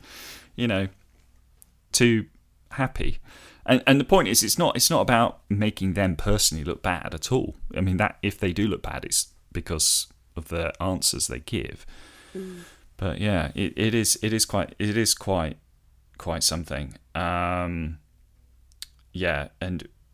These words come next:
Speaker 1: let's, let's see. I mean, what else does he do? He, he does. Um, he, he, he, interestingly, he, he goes, he goes abroad, doesn't he? He travels abroad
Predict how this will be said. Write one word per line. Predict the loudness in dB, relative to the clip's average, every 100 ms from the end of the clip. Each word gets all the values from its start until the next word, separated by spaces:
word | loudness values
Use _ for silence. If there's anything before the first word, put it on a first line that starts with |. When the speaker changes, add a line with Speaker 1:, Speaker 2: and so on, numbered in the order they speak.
| _ _ -20 _ _ -6
Speaker 1:
let's, | 0 2 0 0
let's | 2
see. | 2 2
I |
mean, | 0 4
what | 6
else | 8 6
does | 0
he | -4
do? | -4
He, | -4 -6 -8
he | -6
does. | -2 0 2 2
Um, | 2 2 -2 -6 _
he, | -2 0
he, | -2 4 2 4
he, | 4
interestingly, | 4 2 2 0
he, | -6 -6
he | -4
goes, | 2 2 2
he | 0
goes | 2 4 4
abroad, | 4 6 6 4
doesn't | 2 4
he? | 0 -4 -10 -8
He | -4
travels | 4 4 4 -2
abroad | 2 4 4